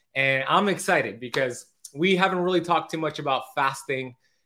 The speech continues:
Uh, so we're gonna get into that. But I, I would love for you to maybe in a nut-, like, a quick nutshell story,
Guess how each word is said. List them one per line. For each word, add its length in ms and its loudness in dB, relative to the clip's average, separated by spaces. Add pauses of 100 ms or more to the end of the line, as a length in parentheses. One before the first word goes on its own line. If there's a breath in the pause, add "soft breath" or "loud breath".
(200)
Uh, 160 -4
so 140 -8
we're 80 -4
gonna 120 -2
get 180 0
into 200 -6
that. 320 2
But 200 0
I, 220 2
I 100 0
would 160 -2
love 220 -2
for 80 -4
you 100 -2
to 220 4
maybe 320 2
in 80 2
a 60 0
nut-, 360 -2
like, 180 -6
a 80 -4
quick 340 -4
nutshell 520 -2
story, 500 -2